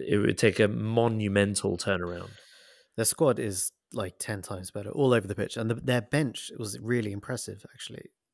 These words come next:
Speaker 1: Yeah.
Speaker 2: against, uh, Göteborg. Nenasi didn't even get on the pitch. And in the, in the
Speaker 1: Yeah.
Speaker 2: first game, I
Speaker 1: Every
Speaker 2: thought he
Speaker 1: time
Speaker 2: was
Speaker 1: he
Speaker 2: their best
Speaker 1: plays,
Speaker 2: player.
Speaker 1: he looks so good.
Speaker 2: Mm. But then they brought on, um, uh,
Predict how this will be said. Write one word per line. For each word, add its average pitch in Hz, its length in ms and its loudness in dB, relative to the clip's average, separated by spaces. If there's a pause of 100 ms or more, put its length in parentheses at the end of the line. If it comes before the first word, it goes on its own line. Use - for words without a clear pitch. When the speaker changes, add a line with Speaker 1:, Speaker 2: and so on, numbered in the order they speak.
Speaker 1:
Yeah. 95 180 4
Speaker 2:
against, 98 380 -2 (180)
uh, 98 280 -10 (200)
Göteborg. 104 320 -4 (400)
Nenasi 135 560 4
didn't 120 160 2
even 104 140 0
get 104 160 -2
on 113 160 -2
the 101 80 -8
pitch. - 440 -6 (600)
And 113 280 -4 (320)
in 139 80 4
the, 139 120 6
in 113 80 6
the 117 60 6
Speaker 1:
Yeah. 120 60 4
Speaker 2:
first - 240 6
game, 110 220 4
I - 40 6
Speaker 1:
Every 151 120 4
Speaker 2:
thought 156 80 8
he - 20 6
Speaker 1:
time - 60 6
Speaker 2:
was 135 80 4
Speaker 1:
he 120 40 6
Speaker 2:
their 107 80 6
best 113 120 6
Speaker 1:
plays, 156 140 6
Speaker 2:
player. 139 120 4
Speaker 1:
he 110 60 2
looks 117 320 2
so 104 260 2
good. 104 400 2
Speaker 2:
Mm. 156 260 0 (540)
But 127 120 4
then 175 160 10
they 160 80 8
brought 151 180 8
on, 147 240 6
um, 120 560 0 (500)
uh, 117 260 4